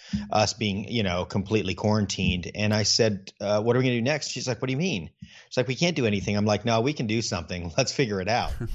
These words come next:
Speaker 1: And, uh, I said, "What if we did a drive-in thrill show?" And it, it, we ended up opening in Florida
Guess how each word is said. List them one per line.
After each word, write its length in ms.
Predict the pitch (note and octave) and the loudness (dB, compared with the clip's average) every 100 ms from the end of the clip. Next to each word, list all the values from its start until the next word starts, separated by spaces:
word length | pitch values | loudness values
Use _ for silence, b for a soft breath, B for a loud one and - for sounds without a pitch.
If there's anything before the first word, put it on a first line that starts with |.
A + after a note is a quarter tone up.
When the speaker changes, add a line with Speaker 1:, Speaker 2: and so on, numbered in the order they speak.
| A#2 B B | -8 B B
Speaker 1:
And, 320 | B2 A#2+ G#2+ G#2 | -2 -2 0 0
uh, 160 | A2 - | 0 0
I 80 | |
said, 160 | A#2 B2+ | -2 -2
"What 100 | C3 | -2
if 80 | C3+ | -2
we 80 | A#2+ | -2
did 140 | A2+ | -2
a 40 | |
drive-in 440 | F#2+ G#2+ G#2+ G#2 F#2+ | 0 2 2 0 -6
thrill 260 | A2 A#2+ | -2 0
show?" 500 | A#2+ G#2 E2+ D2+ F#2+ - - | 0 -4 -6 -6 -12 -16 -4
And 220 | A#2 A#2 | -2 0
it, 140 | A#2 - | -2 -2
it, 160 | B2 - - | -6 -6 0
we 160 | C3 | 4
ended 180 | D#3+ E3+ | 4 4
up 220 | A2+ G2+ - | 2 0 -2
opening 380 | A#2+ A2+ A2+ | -2 -2 -4
in 120 | G#2 F#2+ | -4 -6
Florida 540 | A2 A2+ A2 G2+ | 0 0 2 -2